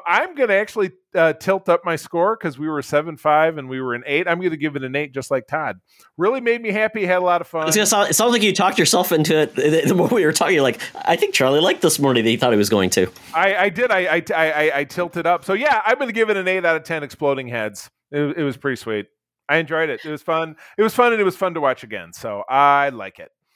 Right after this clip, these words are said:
Speaker 2: It's, it's funny, Charlie, you did mention the whole Harley Quinn thing. I think this is the best treatment of her. She is used appropriately. She, it, and I think that's with a character like Deadpool and, and Harley Quinn. Sometimes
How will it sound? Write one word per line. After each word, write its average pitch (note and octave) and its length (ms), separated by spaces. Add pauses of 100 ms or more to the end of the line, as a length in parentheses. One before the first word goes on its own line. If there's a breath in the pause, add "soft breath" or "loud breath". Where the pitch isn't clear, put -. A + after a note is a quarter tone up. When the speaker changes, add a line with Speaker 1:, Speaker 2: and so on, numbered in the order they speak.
(880)
Speaker 2:
It's, - 180
it's - 160
funny, G3+ 240
Charlie, A#2 420
you B2 240
did C3+ 160
mention B2+ 360
the A2 80
whole A2 180
Harley G#2+ 240
Quinn A#2+ 140
thing. G2+ 140
I B2+ 120
think - 240
this B2+ 180
is B2+ 260
the G#2 80
best G#2+ 380
treatment A2 600
of G#2 200
her. G2+ 260 (260 loud breath)
She C3+ 340
is A#2+ 160
used A#2 460 (240)
appropriately. B2+ 880 (380 loud breath)
She, - 360
it, C#3+ 140 (300)
and C#3+ 100
I B2 80
think E3 280
that's D3+ 200
with - 240
a B2 80
character B2+ 420
like A#2 200
Deadpool C3 480
and, G#2+ 180
and G#2+ 100
Harley G#2+ 320
Quinn. A#2+ 420 (260 loud breath)
Sometimes D#3 580